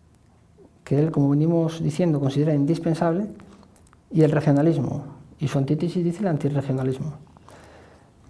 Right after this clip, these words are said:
Eh, él insiste, "No se confunda el regionalismo con la condición regional", ¿no? Esta es plenamente actual, como forma de sociedad secundaria, ¿no? La primaria sería la, la nación.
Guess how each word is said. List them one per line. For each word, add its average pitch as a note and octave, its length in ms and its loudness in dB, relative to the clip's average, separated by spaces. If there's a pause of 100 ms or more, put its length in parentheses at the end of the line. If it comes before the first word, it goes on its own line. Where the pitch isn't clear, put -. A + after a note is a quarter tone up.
(120)
Eh, C#3 720 0
él D3 80 4
insiste, D#3 320 2
"No D#3+ 100 4
se G3 120 6
confunda G3 340 6
el F3+ 40 -2
regionalismo F3+ 480 2
con F3 100 2
la D#3 60 0
condición D3 340 0
regional", D3 400 -2
¿no? F#3 120 -4 (920)
Esta E3+ 240 4
es G3 60 -2
plenamente G3+ 480 4
actual, E3+ 440 4
como C#3 140 0
forma F3+ 220 4
de F3+ 60 4
sociedad F3 280 6
secundaria, D#3 720 6
¿no? D#3+ 120 0
La F#3+ 80 2
primaria C#3+ 300 2
sería D3+ 240 0
la, C#3 240 0
la C#3+ 180 -2
nación. E3 300 -2